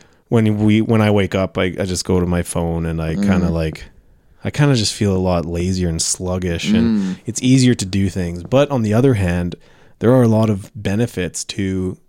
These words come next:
Speaker 1: having technology.
Speaker 2: Right.
Speaker 1: And, uh, it, it helping us with our habits, like the Google
Speaker 2: Mm.
Speaker 1: Calendar, like you
Speaker 2: Mm-hmm.
Speaker 1: said.
Speaker 2: Mm-hmm.
Speaker 1: My wife and I, we also just started using it when I got on shift, so it was about, like, ten months ago, and it's
Speaker 2: Yep.
Speaker 1: really,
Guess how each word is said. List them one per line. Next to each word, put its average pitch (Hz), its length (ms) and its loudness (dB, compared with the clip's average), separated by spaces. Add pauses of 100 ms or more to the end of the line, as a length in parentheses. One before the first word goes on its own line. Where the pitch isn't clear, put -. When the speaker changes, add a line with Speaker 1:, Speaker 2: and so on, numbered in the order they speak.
Speaker 1:
having 87 680 -6
technology. 90 640 -8 (120)
Speaker 2:
Right. 98 220 -2 (140)
Speaker 1:
And, 85 420 -6 (320)
uh, - 60 -12
it, 92 600 -6
it 107 140 0
helping 95 300 -2
us - 240 -4 (440)
with 107 220 2
our 90 120 2
habits, 92 380 0
like 95 140 -2 (120)
the 92 100 -2
Google 98 260 2
Speaker 2:
Mm. 90 40 -6
Speaker 1:
Calendar, 95 340 -4
like 90 200 -6
you - 80 -4
Speaker 2:
Mm-hmm. 107 140 -2
Speaker 1:
said. 92 200 0
Speaker 2:
Mm-hmm. 104 260 4 (160)
Speaker 1:
My 101 100 4
wife 101 240 2
and 101 100 -2
I, 92 80 0
we 90 140 0
also 90 540 -2 (260)
just 98 240 -2
started 95 240 0
using 92 260 -4
it 90 40 -6
when 92 120 -4
I 87 60 -6
got 90 160 -6
on 87 80 -8
shift, - 300 -6
so 92 140 -6
it 80 40 -4
was 85 80 -8
about, 92 340 -10
like, - 320 -12
ten - 160 -8
months 87 280 -8
ago, 85 160 -6
and 90 100 -4
it's 101 120 0
Speaker 2:
Yep. 95 120 0
Speaker 1:
really, 104 300 -2